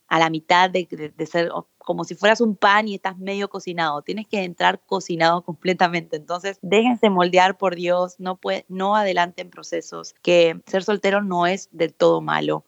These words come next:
Eh, aprovechen el tiempo para formarse, para tener amigos, para cumplir sueños.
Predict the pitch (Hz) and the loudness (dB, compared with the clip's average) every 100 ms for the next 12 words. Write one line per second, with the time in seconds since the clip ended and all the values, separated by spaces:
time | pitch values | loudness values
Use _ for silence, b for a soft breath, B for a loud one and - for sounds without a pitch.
0 | - 165 156 160 - 165 165 170 165 180 | -2 2 2 -2 -6 -6 0 4 4 2
1 | 190 180 165 165 160 151 - 147 - 151 | -4 -8 -8 -6 -6 -6 -2 0 2 -2
2 | 147 - 147 170 226 226 214 202 196 185 | -2 -2 0 2 2 2 -2 -4 -4 0
3 | 170 160 151 156 156 165 196 185 175 - | 0 -2 -6 -8 -8 -4 -2 0 0 0
4 | 156 - 151 139 - - 190 175 160 | -2 -2 -12 -14 -6 0 2 0 -4